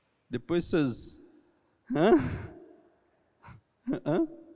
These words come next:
Seja educado, é. Passe tempo lendo primeira de João. Determine ler primeira de João várias vezes. É um livro com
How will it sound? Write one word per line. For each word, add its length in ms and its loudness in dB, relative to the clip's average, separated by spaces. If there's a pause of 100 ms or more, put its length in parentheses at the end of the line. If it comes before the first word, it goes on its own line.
(1040)
Seja 300 0
educado, 540 -2
é. 200 -2 (2250)
Passe 400 0
tempo 640 -4
lendo 380 0
primeira 400 0
de 140 -8
João. 420 -4 (580)
Determine 720 -2
ler 180 0
primeira 400 0
de 140 -4
João 260 -2
várias 460 -2
vezes. 640 -8 (720)
É 100 -6
um 160 -2
livro 320 -4
com 240 -10